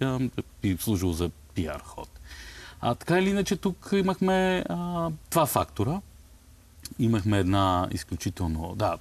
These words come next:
наистина, беше, нямаше никакво съмнение, че герб ще загубят София.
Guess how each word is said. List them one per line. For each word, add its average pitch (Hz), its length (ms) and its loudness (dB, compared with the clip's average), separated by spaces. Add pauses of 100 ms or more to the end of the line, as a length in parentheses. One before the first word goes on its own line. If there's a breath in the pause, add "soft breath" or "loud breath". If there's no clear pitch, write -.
(100)
наистина, 92 440 -2
беше, 98 320 0
нямаше 90 400 -2
никакво 85 180 -8
съмнение, 82 300 -4
че 101 120 -4
герб 85 220 -4
ще 87 100 -6
загубят 82 360 -2
София. 185 360 2